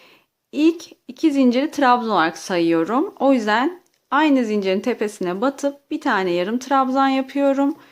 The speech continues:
Burayı çiftlemiş oluyorum. Sonraki trabzan tepesine geliyorum. Batıyorum. Bir. Aynı yere iki.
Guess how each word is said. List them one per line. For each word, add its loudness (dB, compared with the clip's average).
Burayı 0
çiftlemiş -8
oluyorum. -8
Sonraki 0
trabzan 0
tepesine -4
geliyorum. -4
Batıyorum. 0
Bir. -8
Aynı 0
yere -2
iki. -12